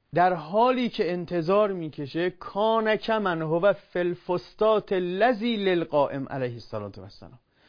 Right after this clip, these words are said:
مانند کسی است که در مجاورت حضرت مهدی در خیمهٔ حضرت مهدی است. مگر در خیمهٔ حضرت چه تعداد نفراتی ممکنه جا بگیره یا حضور پیدا کنن؟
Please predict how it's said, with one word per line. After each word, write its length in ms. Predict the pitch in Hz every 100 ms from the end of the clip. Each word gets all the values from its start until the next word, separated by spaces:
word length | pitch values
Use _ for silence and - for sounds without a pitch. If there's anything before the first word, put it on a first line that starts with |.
| - - - -
مانند 600 | 165 185 190 220 226 190
کسی 480 | 180 214 214 - 180
است 160 | -
که 100 | 175
در 200 | 165 170
مجاورت 920 | 170 175 175 151 180 180 175 202 233
حضرت 420 | 208 170 156 160 160
مهدی 460 | 160 156 156 220
در 240 | 190 202 202
خیمهٔ 920 | - - 196 196 196 214 233 226 196
حضرت 360 | 185 156 165 160
مهدی 460 | 147 135 113 113
است. 240 | 98 - - _ _ _ _ _ _ _ -
مگر 260 | 143 151
در 220 | 139 139 139
خیمهٔ 540 | - 139 143 139 139
حضرت 360 | 131 156 185 -
چه 220 | - 185
تعداد 760 | - 220 175 190 208 175 151
نفراتی 580 | 190 - 170 160 151 156
ممکنه 440 | 156 143 147 147
جا 260 | 135 135 135
بگیره 420 | 139 127 131 131
یا 100 | 135
حضور 420 | 120 139 120 127
پیدا 320 | 117 117 110 104
کنن؟ 320 | 104 95